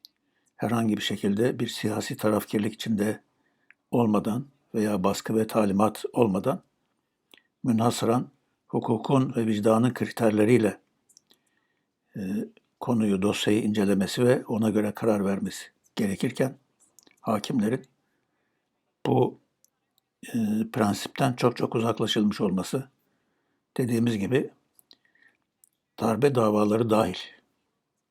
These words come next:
görülmekte olan bu süreçle ilgili davaların tamamına gölge düşürdü. Ve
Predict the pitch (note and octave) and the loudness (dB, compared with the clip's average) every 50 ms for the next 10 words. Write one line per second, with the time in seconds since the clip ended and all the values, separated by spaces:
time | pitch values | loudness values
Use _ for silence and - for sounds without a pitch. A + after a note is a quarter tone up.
0 | _ _ _ _ _ _ - _ - A2 G#2 G#2+ G2+ G#2 G#2 G2+ - - C3 A2 | _ _ _ _ _ _ -18 _ -2 -2 0 0 0 -2 -2 -2 0 2 2 2
1 | G#2 G2+ F#2+ F2+ G#2 G#2+ - - A2+ G#2 F#2 - - G#2+ G2+ F#2+ F2+ G2+ F#2 F#2+ | 4 2 0 0 -2 -2 -2 -2 -4 -4 -4 -4 -4 -4 -4 -4 -4 -4 -4 -2
2 | F#2 G#2+ G#2 G#2 G2 G2 F#2+ F2+ F2+ F2 F2+ F#2 - - C#3+ B2+ A2 F#2 E2+ F#2 | 0 0 0 2 2 0 0 0 0 -2 -4 -6 -2 -2 0 0 2 0 0 -2
3 | G#2+ C3+ C#3 - _ _ - - _ - A2+ G#2+ G#2 G#2 G#2 F#2 - - - A2+ | -2 -4 -4 -8 _ _ -20 -20 _ -8 -6 -6 -2 -2 -2 -2 -2 -6 -8 -8
4 | G#2 - - - _ _ _ _ _ _ _ _ _ _ _ _ _ _ _ _ | -8 -10 -16 -20 _ _ _ _ _ _ _ _ _ _ _ _ _ _ _ _
5 | _ _ _ _ _ _ _ _ _ _ _ _ _ _ _ _ _ _ _ _ | _ _ _ _ _ _ _ _ _ _ _ _ _ _ _ _ _ _ _ _
6 | _ _ _ _ _ _ _ - _ _ _ _ _ - D3+ D3 D3+ D#3 - | _ _ _ _ _ _ _ -20 _ _ _ _ _ -2 2 4 4 4 4